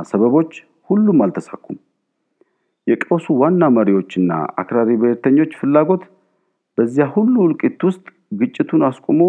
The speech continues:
ለሁሉም የሚሆን ስምምነትና ሀገራዊ አደረጃጀትን፣ አ፣ መፍጠር ሳይሆን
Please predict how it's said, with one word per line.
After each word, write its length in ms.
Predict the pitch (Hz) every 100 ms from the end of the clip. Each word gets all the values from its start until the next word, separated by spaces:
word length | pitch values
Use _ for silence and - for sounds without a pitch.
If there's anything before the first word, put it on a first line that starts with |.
| - -
ለሁሉም 420 | 190 151 151 151
የሚሆን 380 | 131 127 131 135
ስምምነትና 720 | 135 117 120 123 123 123 120 117
ሀገራዊ 360 | 107 117 117 113
አደረጃጀትን፣ 760 | 107 110 110 113 110 101 107 95 -
አ፣ 100 | 95 92 95
መፍጠር 360 | 110 - 95
ሳይሆን 380 | 95 135 151 180